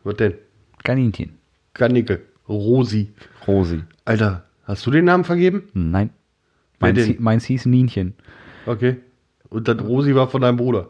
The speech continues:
Speaker 2: Richtig.
Speaker 1: Holy crap.
Speaker 2: Ja.
Speaker 1: <laughs> Wie alt
Speaker 2: Und
Speaker 1: warst du da? Oder wie alt wart ihr da?
Speaker 2: Ich war, boah, zehn, elf, glaub ich.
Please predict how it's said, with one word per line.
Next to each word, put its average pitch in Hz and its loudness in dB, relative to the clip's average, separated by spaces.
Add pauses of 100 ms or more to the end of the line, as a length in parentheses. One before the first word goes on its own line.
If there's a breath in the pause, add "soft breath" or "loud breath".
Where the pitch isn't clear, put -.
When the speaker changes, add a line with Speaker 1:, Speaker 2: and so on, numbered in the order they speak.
Speaker 2:
Richtig. 123 0 (540 soft breath)
Speaker 1:
Holy 123 0
crap. 101 -2 (180)
Speaker 2:
Ja. 113 -2
Speaker 1:
<laughs> - -4
Wie 127 -2
alt 113 4
Speaker 2:
Und 110 6
Speaker 1:
warst 113 2
du 151 -4
da? 165 -4 (260)
Oder 117 -2
wie 113 2
alt 104 -2
wart 98 -2
ihr 98 -4
da? 165 -4 (540)
Speaker 2:
Ich - -12 (120)
war, 113 2
boah, 123 -2 (1800)
zehn, 120 2
elf, 127 2
glaub 139 -4
ich. 160 -12